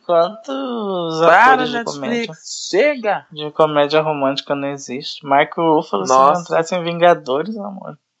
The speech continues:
Speaker 2: A Jessica
Speaker 1: Eu
Speaker 2: Alba
Speaker 1: morri
Speaker 2: tava
Speaker 1: nisso.
Speaker 2: riquíssima.
Speaker 1: Sim.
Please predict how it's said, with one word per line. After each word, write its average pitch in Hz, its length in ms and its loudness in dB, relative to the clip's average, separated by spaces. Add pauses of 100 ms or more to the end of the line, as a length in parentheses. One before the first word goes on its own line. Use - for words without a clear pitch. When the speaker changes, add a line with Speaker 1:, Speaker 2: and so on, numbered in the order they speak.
(360)
Speaker 2:
A 127 120 0
Jessica 143 480 0
Speaker 1:
Eu 135 40 6
Speaker 2:
Alba 135 200 6
Speaker 1:
morri 165 160 2
Speaker 2:
tava 151 320 2
Speaker 1:
nisso. 175 120 -10 (380)
Speaker 2:
riquíssima. 127 760 -12 (340)
Speaker 1:
Sim. 156 720 0